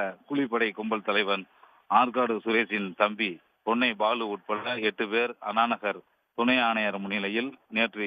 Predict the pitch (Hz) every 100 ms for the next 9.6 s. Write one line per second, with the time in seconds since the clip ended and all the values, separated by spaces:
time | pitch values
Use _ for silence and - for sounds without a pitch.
0 | 107 117 123 143 - - 98 104 101 98
1 | 98 110 139 - _ _ _ - 107 117
2 | 110 117 127 110 104 120 120 110 104 120
3 | 139 110 110 127 131 123 101 98 104 120
4 | 110 104 98 98 98 110 127 - _ _
5 | _ 123 131 135 123 113 117 113 107 -
6 | - 107 117 110 104 92 87 107 123 127
7 | 110 110 110 107 113 101 92 _ _ _
8 | - 110 113 110 107 120 123 110 107 -
9 | _ _ _ _ -